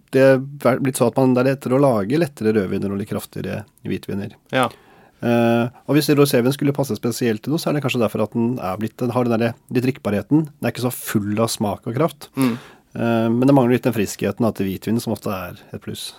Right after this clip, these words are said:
Speaker 2: Mm. Ja, men sånn, det er sånn fersk, eh, nesten litt sommerlig mat, salater og reker og sånne ting som du er inne på, Anne, så funker rosévin bra.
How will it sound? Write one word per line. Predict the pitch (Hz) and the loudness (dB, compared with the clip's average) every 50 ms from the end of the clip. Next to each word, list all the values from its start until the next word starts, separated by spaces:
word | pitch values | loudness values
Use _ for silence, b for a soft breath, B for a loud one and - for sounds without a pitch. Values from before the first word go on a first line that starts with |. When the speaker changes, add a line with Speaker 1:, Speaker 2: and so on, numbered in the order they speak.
| - - - | -16 -6 -2
Speaker 2:
Mm. | 160 151 123 117 143 156 - _ _ _ b b b b _ - | 0 0 0 0 -2 -6 -10 _ _ _ b b b b _ -4
Ja, | 123 - | -4 -2
men | 120 127 120 117 117 117 | -2 -2 -2 -2 -2 -2
sånn, | - 139 123 117 117 117 - | -2 -2 -2 -2 -4 -6 -4
det | - 127 123 | -2 -2 0
er | |
sånn | 135 143 123 117 113 110 | 2 2 0 0 0 -2
fersk, | - - - - - - - - 120 | -2 -4 -4 -4 -8 -12 -8 -4 0
eh, | 117 113 110 110 110 110 110 110 110 110 110 110 117 | 0 2 2 2 0 0 0 0 -2 -2 -4 -4 -4
nesten | 120 120 117 113 - - 117 | -2 -2 -2 -2 -2 0 0
litt | 117 113 - | 0 0 0
sommerlig | - 135 123 113 107 107 107 110 110 113 113 | 2 2 2 2 0 2 2 4 4 4 4
mat, | 113 113 123 135 - | 2 2 0 0 0
salater | - - 120 113 107 110 - - 113 | -2 0 0 0 0 -2 -2 0 2
og | 113 113 113 113 110 110 110 110 | 4 4 4 4 4 2 2 2
reker | 113 113 113 - - 113 113 110 107 107 | 2 0 0 -2 -4 -2 -2 -2 0 0
og | 110 110 110 113 113 110 110 110 110 110 113 117 117 117 | -2 -2 -2 -4 -4 -6 -6 -6 -6 -6 -6 -6 -6 -6
sånne | - 120 113 107 | -6 -6 -6 -6
ting | - 120 117 | -6 -6 -6
som | - 120 117 | -4 -2 -2
du | 117 | -2
er | 117 113 | -2 -2
inne | 113 - | -2 0
på, | 135 131 | 0 0
Anne, | 127 131 151 170 170 151 - - | 2 0 -2 -6 -8 -12 -8 -4
så | 156 147 143 139 143 b b b b b b b b _ _ | -2 -2 -2 -2 -4 b b b b b b b b _ _
funker | - 156 131 - 120 | -4 -2 -2 0 -2
rosévin | 123 127 - 117 110 110 107 107 | 0 0 0 0 2 2 0 0
bra. | 104 107 | 0 0